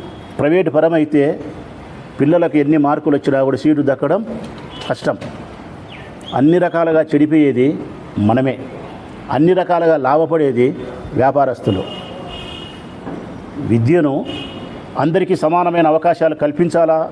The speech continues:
పేదవారికి ధనవంతులతో సమానమైన అవకాశాలు కల్పించి ఈ సమాజంలో గౌరవంగా నిలబెట్టాలనే ప్రయత్నం చేసినవాడు జగన్మోహన్ రెడ్డి గారు,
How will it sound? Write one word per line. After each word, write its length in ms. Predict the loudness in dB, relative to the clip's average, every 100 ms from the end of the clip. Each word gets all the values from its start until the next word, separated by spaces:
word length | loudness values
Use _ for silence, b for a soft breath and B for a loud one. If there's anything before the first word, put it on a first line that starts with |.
| 0
పేదవారికి 640 | 4 6 4 4 2 2 2
ధనవంతులతో 460 | 0 0 2 2 2
సమానమైన 460 | 0 2 2 2 2
అవకాశాలు 460 | 2 2 2 0 2
కల్పించి 540 | 0 2 2 4 4 2 -10 -12 -14 -14 -14 -14 -10 0 2
ఈ 40 |
సమాజంలో 480 | 2 0 2 4 4
గౌరవంగా 420 | 4 4 2 4
నిలబెట్టాలనే 560 | 2 4 2 2 2 0
ప్రయత్నం 400 | 0 0 2 2
చేసినవాడు 380 | 2 2 2 2
జగన్మోహన్ 520 | 0 2 2 2 2
రెడ్డి 120 | 2 4
గారు, 180 | 2